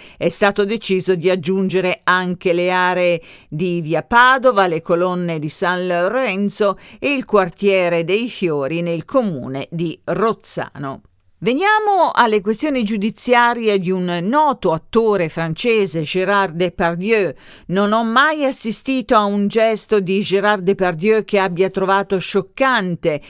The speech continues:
anche se dice volgarità enormi e gli piace fare lo scemo sul set." Queste sono le testuali parole di Fanny Ardant, che è scesa in campo nel Tribunale di Parigi,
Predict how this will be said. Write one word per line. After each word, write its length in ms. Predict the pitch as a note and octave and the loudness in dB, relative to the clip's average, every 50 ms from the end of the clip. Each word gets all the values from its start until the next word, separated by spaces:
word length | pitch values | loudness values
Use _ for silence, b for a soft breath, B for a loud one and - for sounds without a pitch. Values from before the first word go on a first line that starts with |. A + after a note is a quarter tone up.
| B B B B | B B B B
anche 560 | B G3+ G#3+ G#3 G3 G#3 G3+ - - F3+ F3 | B 0 2 2 0 -2 -2 -2 -2 -4 -2
se 320 | E3 - - F#3+ F#3 F3 | -4 -2 0 0 0 0
dice 360 | E3+ G3+ G#3 G3 - G3+ F#3 | 0 -4 -4 -2 -2 0 0
volgarità 840 | F3+ E3 F3+ E3+ E3 D#3+ E3+ F3 E3+ E3 E3 - - G#3 F#3 F#3 - - - | 0 0 -2 -2 -2 0 0 0 0 -2 -4 -2 2 2 2 2 0 0 -2
enormi 680 | G#3+ B3+ C4 A#3+ A3 G3+ F#3+ F#3 F3+ F#3+ G#3 G#3+ A3+ G#3 | 0 0 0 0 0 0 0 0 0 0 -2 -2 -4 -4
e 200 | - - C4+ C4+ | -4 -4 -4 -2
gli 160 | C4 C4 A#3 | -2 -4 -4
piace 520 | - - E3 D3+ C#3 C#3 C#3+ - - - | -4 -2 -2 0 -2 -2 -4 -4 -4 -4
fare 580 | D#3 - - G3+ F3 E3+ F3 E3 E3 F3 E3+ - | -4 -2 0 2 2 4 2 2 0 -2 -2 -2
lo 160 | - G3 G3 F3+ | 0 0 0 0
scemo 560 | - - - - E3+ D#3 D#3+ D#3+ D#3+ D#3 D3 | 0 -4 -6 -6 -6 -6 -4 -4 -6 -6 -6
sul 320 | D3 - - F3+ E3 D#3 | -6 -6 -6 -4 -4 -4
set." 640 | - - - - F#3 D#3 D3+ D3+ _ _ - F3 D3+ - B B B B B B B | -6 -6 -4 -2 -2 -2 -2 -4 _ _ -2 -2 -2 -4 B B B B B B B
Queste 340 | - A#3+ B3 - - G#3 | -2 -2 0 0 0 0
sono 240 | F3+ - G3+ F#3+ F#3+ | 0 0 0 0 0
le 140 | F3+ F3 F3 | 0 -2 -2
testuali 640 | - - G#3 G3+ - - G3 G3+ G#3 G#3 G3+ G3 F#3+ | 0 0 -2 0 0 0 2 4 4 4 4 2 0
parole 540 | F#3+ - G3+ F#3+ G#3+ G#3 G3 F#3+ F#3 F3+ E3 | 0 0 0 2 2 2 2 2 0 -2 -2
di 100 | D#3 E3+ | -4 -6
Fanny 440 | - - F#3+ F3 F3 F3+ F3+ F#3+ G3+ | -6 -4 -4 -4 -2 -2 -2 -2 0
Ardant, 600 | G3+ G3+ G#3 G#3 A#3 C#4+ D4 E4 F4 D4 G#3 D#3+ B B B B B B | 0 0 0 2 2 2 2 2 2 -2 -4 -6 B B B B B B
che 160 | - F#3+ - | 2 2 2
è 40 | - | 2
scesa 380 | - - - G#3+ G#3+ G3+ E3 | 0 -2 -2 0 0 0 0
in 160 | G3 F#3 F#3+ F#3 | 0 -2 -2 -2
campo 520 | - B3+ A3+ A3 G#3 F#3+ G3 F#3+ F#3 E3 | 0 0 0 0 0 0 -2 0 0 -2
nel 260 | D#3 F3 F3 E3+ D#3 | 0 -2 -4 -6 -4
Tribunale 640 | - G#3+ F#3 G3 F#3+ F3+ G3 G3+ G#3 G3 F#3+ F3+ F3+ | -4 -2 -2 0 0 -2 0 0 0 0 0 -2 -2
di 100 | F3+ G#3 | -4 -2
Parigi, 640 | - D#4 D#4+ D4 - E3 F3+ F#3+ D#3+ F3+ F#3 D#3+ | 0 0 0 0 0 -2 -4 -4 -2 -4 -4 -4